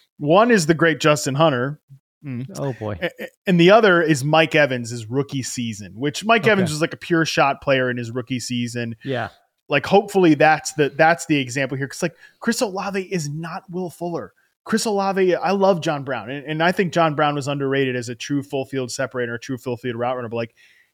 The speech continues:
Speaker 1: he's not John Brown, like, in the Cardinals offense when he was running
Speaker 2: Right.
Speaker 1: those, like, deep, deep, deep routes all the time. Like, I get it.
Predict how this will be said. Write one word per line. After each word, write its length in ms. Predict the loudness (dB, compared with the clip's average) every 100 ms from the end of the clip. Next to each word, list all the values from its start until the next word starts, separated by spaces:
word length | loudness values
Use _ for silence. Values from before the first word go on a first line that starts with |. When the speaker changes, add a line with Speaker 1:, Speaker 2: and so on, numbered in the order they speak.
| _
Speaker 1:
he's 160 | 0
not 200 | 0 0
John 280 | -2 -4 -4
Brown, 320 | -6 -6 -6
like, 160 | -4 -4
in 80 | -6
the 80 |
Cardinals 560 | -6 -4 -2 -2 -4 -4
offense 420 | -2 -2 -6 -10
when 80 | -6
he 80 | -6
was 160 | -6
running 240 | -4 -4 0
Speaker 2:
Right. 80 | -2
Speaker 1:
those, 160 | -2
like, 220 | -6 -12 _ _ _ _ _ -8
deep, 340 | 0 0 0 -6
deep, 380 | -4 -2 -4 _
deep 280 | -4 -4 0
routes 360 | 2 2 0
all 140 | -2 -4
the 80 | -4
time. 360 | -6 -4 -6 -10 -20 -8
Like, 300 | 0 0 0 _ _ _ _
I 140 | 0 2
get 260 | 2 4
it. 160 | 2 0